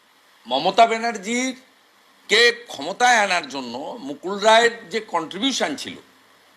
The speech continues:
আজকে দেখুন, আমার সঙ্গে তো বিরোধ আছে। সকালবেলা বলছে, "না শুভেন্দু, যেটা শুনছিস ঠিক না, আমি যাচ্ছি না।" একটার সময় গিয়ে এই ভাইপোর হাত থেকে, এই কয়লা ভাইপোর হাত থেকেই উত্তর নিয়ে নিয়েছে, যে আজকে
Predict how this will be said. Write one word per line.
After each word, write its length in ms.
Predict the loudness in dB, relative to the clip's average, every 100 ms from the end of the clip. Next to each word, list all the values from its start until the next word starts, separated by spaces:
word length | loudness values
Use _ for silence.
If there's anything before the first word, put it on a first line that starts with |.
| _ _ _ _ _ _ -4
আজকে 300 | -4 0 0
দেখুন, 680 | 0 -2 0 0 -2 -10 -14 _ _ _ _ -2
আমার 220 | 2 2
সঙ্গে 300 | 2 0 0
তো 120 | 0
বিরোধ 280 | 0 0 0
আছে। 200 | -2 -4
সকালবেলা 480 | -2 0 0 2 2
বলছে, 260 | 0 -2
"না 160 | 0 0
শুভেন্দু, 340 | -2 -10 -8
যেটা 180 | -10 -10
শুনছিস 440 | -10 -12 -10 -10 -10
ঠিক 100 | -8
না, 200 | -6 -6 -10 _ _ _ -8
আমি 120 | 0
যাচ্ছি 360 | 0 0 -6
না।" 100 | -6
একটার 320 | -4 -4 -4 -8
সময় 280 | -4 -4
গিয়ে 300 | -4 0 0 0 -12 _ _
এই 160 | -2
ভাইপোর 360 | 2 0 0 -2
হাত 180 | -2 -2
থেকে, 540 | -6 -2 -2 -4 -10 -12
এই 100 | 0
কয়লা 300 | 2 2 0
ভাইপোর 300 | -2 -4 -8
হাত 160 | -8
থেকেই 220 | -6 -4
উত্তর 280 | -4 -4 -8
নিয়ে 140 | -6 -8
নিয়েছে, 300 | -8 -10 -12 _ _ _ _
যে 140 | 0
আজকে 380 | 2 2 -2 -8